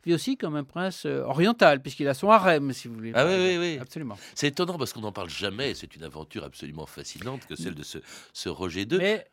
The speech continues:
Speaker 1: elle laissait de bons souvenirs en Italie du
Speaker 2: Oui.
Speaker 1: Sud, hein. Les, les Siciliens s'en souviennent très bien.
Speaker 2: Et alors, il y en a qui ont été encore plus loin, hein, euh, toujours chez les Hauteville, qu'on va retrouver, euh, comte d'Antioche, hein, euh, c'est-à-dire ces, ces royaumes chrétiens au,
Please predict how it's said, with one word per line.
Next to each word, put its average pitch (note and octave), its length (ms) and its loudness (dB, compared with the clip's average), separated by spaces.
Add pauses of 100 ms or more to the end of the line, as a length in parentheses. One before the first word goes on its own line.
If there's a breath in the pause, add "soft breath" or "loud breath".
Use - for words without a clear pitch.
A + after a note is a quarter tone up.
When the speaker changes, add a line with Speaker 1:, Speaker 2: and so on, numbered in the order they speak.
Speaker 1:
elle D#3+ 220 -2
laissait F#3 200 -2
de D#3 80 -8
bons B3+ 140 4
souvenirs B3+ 300 0
en A#3 80 0
Italie G3 300 -4
du F3+ 100 -8
Speaker 2:
Oui. G3 100 -4
Speaker 1:
Sud, C3+ 200 -6
hein. E3 180 -6
Les, C#3 420 -2
les C3 120 -4
Siciliens F#3 480 -2
s'en F#3+ 140 -2
souviennent F3+ 280 -4
très G#3+ 140 -8
bien. C#3 180 -12 (640 loud breath)
Speaker 2:
Et D#3 120 4
alors, B2+ 240 2
il G2+ 60 -4
y A#2 40 0
en A2 100 0
a C#3+ 200 0
qui - 160 -10
ont F2+ 80 -6
été F2+ 180 -6
encore - 340 -6
plus D#2 200 -18
loin, G#2+ 360 -6
hein, - 160 -8 (200 loud breath)
euh, D2+ 260 -8 (180)
toujours A2 360 -6
chez - 140 -10
les D2+ 120 -10
Hauteville, D#2 480 -6 (320 loud breath)
qu'on B2+ 140 0
va A#2 100 -2
retrouver, G#2+ 720 -2 (200 loud breath)
euh, E2 120 -6 (100)
comte C3 400 -4
d'Antioche, A#2+ 920 -4 (260 loud breath)
hein, A2+ 180 0 (100)
euh, E2+ 60 -2
c'est-à-dire F2+ 480 -8
ces, - 260 -8 (140 loud breath)
ces - 220 -6
royaumes F#2+ 420 -2
chrétiens G2 540 -4
au, D2 140 -8